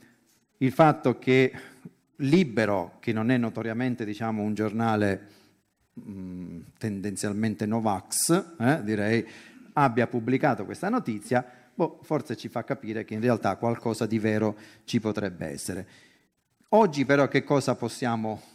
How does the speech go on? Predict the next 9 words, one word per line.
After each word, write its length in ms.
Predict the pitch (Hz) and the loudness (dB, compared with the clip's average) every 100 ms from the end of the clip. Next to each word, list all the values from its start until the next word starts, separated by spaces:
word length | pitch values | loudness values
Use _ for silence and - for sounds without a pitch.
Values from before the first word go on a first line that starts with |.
| - | -8
possiamo 440 | 120 - 117 104 | -8 -6 -8 -8
dire? 400 | 90 87 78 76 _ _ _ _ _ _ | -12 -16 -16 -18 _ _ _ _ _ _
È 100 | - | 4
vero 320 | 139 208 175 117 | 6 6 6 4
che 140 | 107 | 0
questa, 680 | 113 110 - 107 104 95 - - | 0 -2 0 0 0 -2 -12 -6
eh, 560 | 113 101 92 92 92 80 - | 0 2 2 2 -2 -4 -4
proteina 600 | 117 113 117 117 113 104 | -2 0 0 2 0 -2
spike 1000 | - - 120 110 107 - - 104 101 - | -6 -4 0 2 0 -2 -2 -2 -2 -8